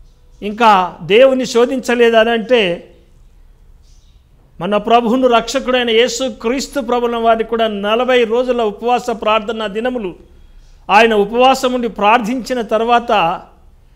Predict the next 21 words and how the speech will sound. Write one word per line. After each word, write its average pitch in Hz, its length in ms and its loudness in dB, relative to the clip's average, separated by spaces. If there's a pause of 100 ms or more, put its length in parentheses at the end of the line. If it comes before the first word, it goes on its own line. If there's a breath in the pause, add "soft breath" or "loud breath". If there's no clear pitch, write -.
(260)
యేసు 220 360 0
ప్రభువును, 208 880 -2 (760)
అనగా 190 280 -2
మన 202 220 0
రక్షకుని 202 560 -4
వదిలిపెట్టలేదు. 185 920 -4 (1080)
ఆ 165 80 2
విషయాలని 233 640 2
ఈరోజు 220 280 0
కొద్దిగా 202 300 -4
ధ్యానం 196 360 0
చేస్తూ 208 380 -4
ఉన్నాం. 202 280 -2 (1300)
మరి 175 560 0 (200)
బైబిల్ 208 360 -2
ఉన్న 202 140 -2
వారందరూ 202 380 0
తెరిచి 202 440 -4 (100)
చూడండి, 208 460 -2
మత్తయి 202 380 -4
సువార్త 208 720 0